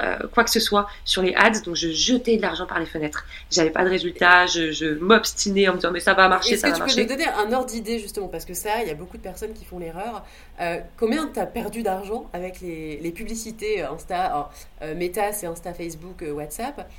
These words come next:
Speaker 2: Et puis, du coup, quel budget t'as dû investir et entre sa prestation et entre, euh, entre le, les pubs, à peu près, en, euh, si t'as pas les chiffres, euh, exacts en tête, c'est pas
Speaker 1: Ouais,
Speaker 2: grave.
Speaker 1: ouais, ouais, bien sûr.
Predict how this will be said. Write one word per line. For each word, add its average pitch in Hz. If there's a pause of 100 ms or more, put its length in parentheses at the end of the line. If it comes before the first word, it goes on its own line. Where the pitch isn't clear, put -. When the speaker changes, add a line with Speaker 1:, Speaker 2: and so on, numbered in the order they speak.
(340)
Speaker 2:
Et 165
puis, 208
du 170
coup, 302
quel 202
budget 185
t'as 214
dû 175
investir 196
et 226
entre 185
sa 185
prestation 185
et 214
entre, 180
euh, 196 (500)
entre 160
le, 156
les 156
pubs, 165 (180)
à 156
peu 190
près, 202
en, 151
euh, 143 (600)
si -
t'as 160
pas 160
les 151
chiffres, 160
euh, 160
exacts 175
en 175
tête, 170
c'est 214
pas 185
Speaker 1:
Ouais, 214
Speaker 2:
grave. 214
Speaker 1:
ouais, 233
ouais, 262
bien -
sûr. -